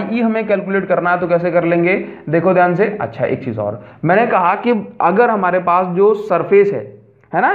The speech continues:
ये हमारे पास जो sheet थी, जो square था, ये ऐसे रखा हुआ है, इस तरह से ऐसे रखा हुआ है, तो इसका del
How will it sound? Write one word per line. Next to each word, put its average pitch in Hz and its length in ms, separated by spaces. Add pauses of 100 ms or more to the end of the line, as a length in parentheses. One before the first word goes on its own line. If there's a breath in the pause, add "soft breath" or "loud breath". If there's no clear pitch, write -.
ये 180 120
हमारे 175 260
पास 185 200
जो 196 80
sheet 220 440
थी, 139 80
जो 151 140
square 175 400
था, 139 240 (260 loud breath)
ये 208 140
ऐसे 202 280
रखा 208 200
हुआ 202 220
है, 202 80 (140)
इस 190 140
तरह 190 140
से 208 160 (320 loud breath)
ऐसे 180 180
रखा 190 180
हुआ 185 200
है, 196 40 (320 loud breath)
तो - 100
इसका 220 360 (380)
del 240 280